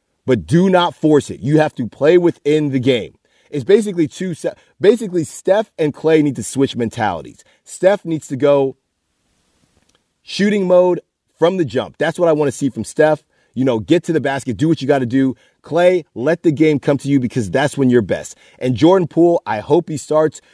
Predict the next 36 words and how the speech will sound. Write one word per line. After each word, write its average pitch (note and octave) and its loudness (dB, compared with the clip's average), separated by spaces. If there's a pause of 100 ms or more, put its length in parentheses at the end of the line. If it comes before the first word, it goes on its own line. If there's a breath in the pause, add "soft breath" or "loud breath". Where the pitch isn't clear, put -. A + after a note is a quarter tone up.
(140 soft breath)
You D#3+ -2
just A#3 -2
gotta E3+ 2
trigger D#3 0
that B2 0
twenty-two-year-old. D#3+ 0 (140 soft breath)
That's A3 2
what B3 -4
the F3+ 0
Grizzlies A#2+ -2
are, C#3 2
right? B2 -2 (220)
They're, F3 4
they're D#3 4
too G#3 -4
naive. F3+ 0
We A3+ -2
all B2+ 2
remember A2 -4
if G2 -8
we A2 -6
were G#2 -4
twenty-two. A#2+ -2
You C3+ 0
might F3+ 2
be B2+ -4
twenty-two D3+ -2
now. D3+ -2 (240 soft breath)
And B2 0
if A2+ -2
you're A#2 -2
twenty-two D3+ 0
now, E3+ 2
God D3+ 0
bless F#3 0
you. F#2 -10